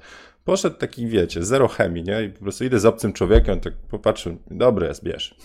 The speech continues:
No to kupiłem. I potem przez kolejne lata właściwie <laughs> nie wiem, ile kasy wtapiałem w tego malucha, żeby on po prostu jeszcze jakoś jeździł. Ale w ogóle sam zakup był dosyć zabawny, ponieważ od czasu,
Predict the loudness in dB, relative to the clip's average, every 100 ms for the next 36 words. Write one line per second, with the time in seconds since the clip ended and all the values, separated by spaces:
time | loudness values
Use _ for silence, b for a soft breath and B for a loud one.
0 | b -6 -4 -4 -6 -4 -4 -4 -14 B
1 | B -2 0 2 0 0 2 2 4 4
2 | 4 2 0 -2 -2 0 0 -4 _ _
3 | _ _ _ _ -4 -2 -2 -4 -14 -20
4 | -20 -16 -8 -4 -2 -2 -2 -4 -8 -4
5 | -2 -2 0 2 2 0 -4 -4 -2 0
6 | 0 0 -4 -2 -4 -4 -2 -2 -2 -4
7 | -2 -2 -2 -4 -6 -4 -4 -10 -16 -18
8 | B B B B 2 4 6 2 -2 0
9 | 0 2 2 2 2 -2 -4 -2 -2 -6
10 | -2 -2 -2 -4 -6 -4 -2 0 -2 -2
11 | -2 -2 -6 -8 -6 -6 -6 -6